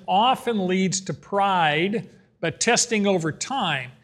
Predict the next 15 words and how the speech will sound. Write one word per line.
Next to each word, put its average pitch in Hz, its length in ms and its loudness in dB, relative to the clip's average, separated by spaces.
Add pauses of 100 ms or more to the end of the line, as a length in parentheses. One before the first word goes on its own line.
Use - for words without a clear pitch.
(300)
can 180 180 2
lead 190 180 4
to 175 100 2
humility, 170 580 2
which 156 220 -2
is 143 140 -4
essential 160 420 -4
for 143 140 -10
spiritual 143 480 -6
leadership. 131 460 -12 (520)
It 220 300 4
takes 285 500 0 (140)
time 208 720 -2 (260)
to 202 120 -2
mature. 170 520 -2